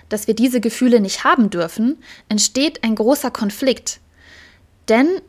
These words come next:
ich meine, es ist nicht möglich, ein menschliches Leben zu führen, wo man <laughs>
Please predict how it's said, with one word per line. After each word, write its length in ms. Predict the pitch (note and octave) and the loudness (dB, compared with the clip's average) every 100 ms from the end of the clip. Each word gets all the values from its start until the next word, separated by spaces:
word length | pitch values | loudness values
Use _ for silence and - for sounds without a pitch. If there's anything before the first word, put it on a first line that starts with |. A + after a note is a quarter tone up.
| _ | _
ich 200 | A#3+ - | -6 0
meine, 440 | G#3+ A3+ C4 C4+ - | 2 4 4 2 -2
es 120 | - | -10
ist 220 | A3 - | -10 0
nicht 320 | A3+ D#4 - | 2 2 2
möglich, 680 | B3 A#3 D4+ - A#3 C4 - - | 2 4 2 0 -2 -2 -8 -8
ein 400 | - G3 G3 G#3 - | -6 -2 -2 -4 0
menschliches 680 | G#3 A3+ - C4+ C4 A3+ G#3+ | 2 2 2 -2 -2 -4 -2
Leben 460 | G#3 B3 A#3+ A#3 | 2 4 4 2
zu 120 | - | -8
führen, 340 | G3+ A3 A#3 F4+ B4 _ - - _ _ _ _ | -4 0 2 0 -6 _ -20 -20 _ _ _ _
wo 200 | G3+ A3+ | 2 4
man 340 | G#3 G3 A3+ A#3+ | 4 2 0 0
<laughs> 100 | - | -10